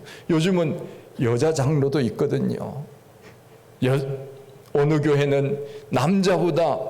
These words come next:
여자 장로님이 더 많은 교회가 있더라고요. 우리 교단인데. 저 시흥에 어느 교회는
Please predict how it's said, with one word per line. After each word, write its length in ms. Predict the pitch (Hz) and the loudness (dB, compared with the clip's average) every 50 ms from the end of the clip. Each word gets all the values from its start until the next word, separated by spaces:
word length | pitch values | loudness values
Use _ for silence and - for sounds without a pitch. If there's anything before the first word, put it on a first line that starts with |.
| - - - - - - - - - 135 | -10 -12 -14 -18 -20 -20 -16 -8 -2 0
여자 300 | 131 135 143 143 214 208 | 2 2 4 2 2 2
장로님이 600 | 214 175 175 190 180 160 151 156 147 139 135 - | 2 2 2 2 2 2 2 2 2 0 0 0
더 240 | - - 131 160 208 | 0 0 0 2 2
많은 480 | 208 156 151 165 180 185 185 170 151 | 0 0 0 2 2 2 2 2 0
교회가 320 | 131 - 143 139 139 139 131 | 0 2 2 2 2 2 2
있더라고요. 540 | 117 - - - 151 143 120 - 104 107 101 | 0 0 -2 -2 0 0 0 0 0 -2 0
우리 240 | - 170 139 139 143 | 0 0 2 2 2
교단인데. 680 | 113 139 135 123 123 113 110 107 104 95 - - - - | 2 2 2 2 2 2 0 0 0 -2 -4 -4 -6 -2
저 220 | - 143 127 139 131 | 0 0 2 2 2
시흥에 640 | - - - 220 190 - 170 160 147 131 113 - - - - - - - - - - - - - - - - - - - - - | 2 0 2 2 2 2 2 2 2 2 0 -2 -4 -6 -8 -10 -12 -14 -16 -18 -20 -20 -20 -20 -20 -20 -20 -20 -20 -10 -2 0
어느 260 | 156 147 147 135 - | 2 2 2 2 2
교회는 520 | 143 131 120 123 123 120 120 117 101 - | 2 2 2 2 2 2 0 -2 -4 -6